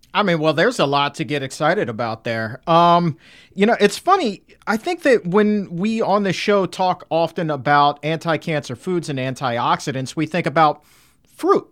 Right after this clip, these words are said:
you know, blueberries and strawberries and things like that. When you're talking about these, the power of the sprout, how does it compare to something like a blueberry or a strawberry, which I know our friend Doctor Christy Funk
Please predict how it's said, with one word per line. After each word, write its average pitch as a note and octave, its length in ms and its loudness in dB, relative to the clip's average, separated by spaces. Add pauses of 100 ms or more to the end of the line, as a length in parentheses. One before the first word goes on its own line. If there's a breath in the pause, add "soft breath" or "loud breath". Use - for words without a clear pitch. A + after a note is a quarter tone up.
(120)
you E3 120 0
know, E3+ 140 0
blueberries D3+ 720 0
and C3 100 -6
strawberries D#3 600 -2
and C3 100 -8
things E3 260 -4
like C3+ 200 -2
that. C#3+ 240 0 (380 loud breath)
When G3+ 200 2
you're A#3+ 100 0
talking E4 420 0
about D4+ 360 4
these, E3 540 -4
the D#3+ 180 -2
power G#3 680 0
of D3+ 200 -2
the D3 100 0
sprout, D3+ 580 -2
how C#4 340 0
does G3+ 360 0
it F3+ 100 -6
compare D#3 580 -2
to D3 140 -8
something C#3+ 400 -4
like C3 400 -2
a B2+ 120 -4
blueberry C3 640 0
or B2+ 220 -2
a - 20 -6
strawberry, C3+ 580 0
which B2+ 240 -4
I C#3 100 0
know C3+ 300 -2 (300 loud breath)
our C3 100 -4
friend C#3+ 240 0
Doctor C#3 300 2
Christy D3 340 -4
Funk D3 320 -6